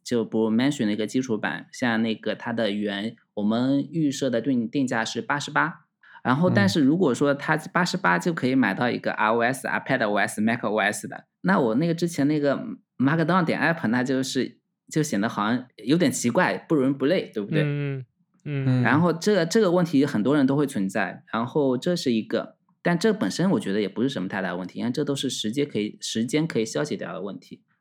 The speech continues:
Speaker 1: 我之前不是提到，就是说如果我们观察那个 Apple App Store 那个推-，编辑推荐的那些 app，你会发现真的是他们能用的，能推荐的 app 已经越来越少了。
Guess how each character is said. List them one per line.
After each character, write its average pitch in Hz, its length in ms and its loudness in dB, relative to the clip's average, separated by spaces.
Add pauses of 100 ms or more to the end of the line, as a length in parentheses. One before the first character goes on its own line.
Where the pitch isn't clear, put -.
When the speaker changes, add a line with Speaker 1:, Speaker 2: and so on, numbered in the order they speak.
(100)
Speaker 1:
我 123 80 -2
之 151 100 0
前 214 160 4
不 160 140 2
是 160 60 2
提 151 180 -2
到， 117 140 2
就 120 200 2
是 123 60 -4
说 120 140 2
如 127 160 2
果 160 80 2
我 110 40 2
们 101 120 -2
观 135 160 0
察 123 140 -4
那 113 180 0
个 90 600 -10
Apple 120 440 -2
App - 120 -4
Store 127 280 -2
那 120 120 2
个 113 120 -2
推-， - 260 -8 (100)
编 165 180 2
辑 156 140 -2
推 131 200 -2
荐 135 160 -2
的 110 100 0
那 104 160 -2
些 104 160 -8
app， - 420 -8 (360)
你 113 80 -2
会 143 140 2
发 147 180 -2
现 135 160 0
真 143 160 0
的 147 100 2
是 120 200 -2
他 120 180 -4
们 110 460 -2 (320)
能 110 220 2
用 175 180 2
的， 123 240 -2 (100)
能 113 240 2
推 143 180 0
荐 151 140 0
的 131 60 0
app 123 260 -2
已 92 40 -4
经 110 160 -2
越 131 120 2
来 120 120 0
越 151 120 0
少 - 280 -8
了。 - 180 -20